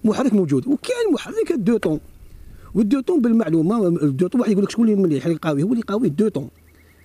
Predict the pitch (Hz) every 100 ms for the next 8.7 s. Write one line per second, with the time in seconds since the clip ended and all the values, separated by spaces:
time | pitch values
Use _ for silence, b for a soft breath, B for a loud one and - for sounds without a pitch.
0 | b - 170 127 139 165 214 320 311 B
1 | B B 147 220 226 196 220 202 185 170
2 | 156 190 - 165 - 190 185 160 175 233
3 | - 147 208 - 127 - - - b b
4 | b - 208 208 226 185 170 262 175 233
5 | 269 294 160 117 - - - 151 180 147
6 | 170 151 151 143 139 156 147 139 185 190
7 | 180 185 190 269 240 233 294 - 247 220
8 | 196 165 165 160 147 139 120